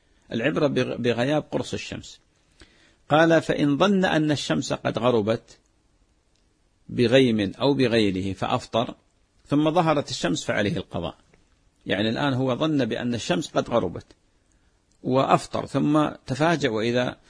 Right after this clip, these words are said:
زال ال-، السحاب وذهب القتر مثلًا، فتبين أن الشمس ما زالت حية موجودة، آه، فقال عليه القضاء، والراجح أنه ليس عليه القضاء،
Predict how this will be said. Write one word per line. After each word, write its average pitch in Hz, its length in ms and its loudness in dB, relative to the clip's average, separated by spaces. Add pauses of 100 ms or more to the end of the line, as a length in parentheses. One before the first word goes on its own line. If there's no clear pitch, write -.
(160)
زال 147 400 2
ال-، 117 240 -2
السحاب 113 600 -4 (960)
وذهب 131 460 0
القتر 147 480 2
مثلًا، 127 440 0 (440)
فتبين 131 400 0
أن 131 160 0
الشمس 127 380 -4
ما 120 160 -2
زالت 120 360 0 (640)
حية 123 460 0
موجودة، 113 680 2 (920)
آه، 98 380 -4
فقال 120 420 0
عليه 110 260 2
القضاء، 85 460 -8
والراجح 117 580 -2
أنه 107 140 -2
ليس 127 240 0
عليه 87 220 -4
القضاء، - 360 -12